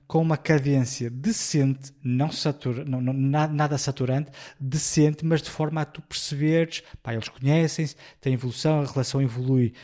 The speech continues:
da forma que evolui, e depois termina de uma forma muito bonita, houve lágrimas à mistura, hum, e, eh, opá, aquilo é, e depois é muito triste, não é? Lá está, estamos aqui nos anos sessenta, eles vão fazer a tour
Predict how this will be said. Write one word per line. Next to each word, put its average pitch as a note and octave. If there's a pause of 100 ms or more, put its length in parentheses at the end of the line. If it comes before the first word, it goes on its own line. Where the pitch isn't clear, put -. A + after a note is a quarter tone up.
(280)
da B2
forma B2+
que -
evolui, C3 (760)
e C3
depois C#3+
termina D3+
de D#3
uma D3+
forma C3
muito D3
bonita, C#3 (500)
houve A#2+
lágrimas B2+
à B2+
mistura, B2+ (640)
hum, B2+ (420)
e, C#3+
eh, C#3+ (100)
opá, - (380)
aquilo D3+
é, C3+ (540)
e E3+
depois C3+
é C3+
muito C3+
triste, C#3+
não A#2
é? A2+
Lá A#2+
está, C3
estamos A2+
aqui A#2
nos B2
anos B2+
sessenta, D#3+
eles B2
vão B2+
fazer B2
a B2+
tour B2+